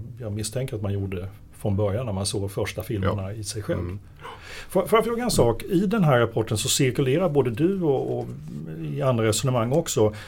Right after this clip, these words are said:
Speaker 1: omkring förutsättningarna för att ica skulle kunna göra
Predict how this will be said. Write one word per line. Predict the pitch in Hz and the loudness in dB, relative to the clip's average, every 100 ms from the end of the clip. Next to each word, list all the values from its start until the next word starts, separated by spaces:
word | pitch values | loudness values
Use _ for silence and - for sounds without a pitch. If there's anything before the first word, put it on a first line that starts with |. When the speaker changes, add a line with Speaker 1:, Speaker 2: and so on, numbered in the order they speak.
| - | -16
Speaker 1:
omkring | - 117 107 139 113 | -2 0 2 2 2
förutsättningarna | 101 156 135 107 - 165 170 170 143 104 | 4 6 6 4 2 0 0 -2 0 0
för | - 95 | 0 0
att | 92 | -2
ica | 113 101 98 | -4 -4 -6
skulle | - 95 | -6 -6
kunna | 101 95 | -4 -2
göra | 117 110 123 170 92 | 2 2 2 2 -2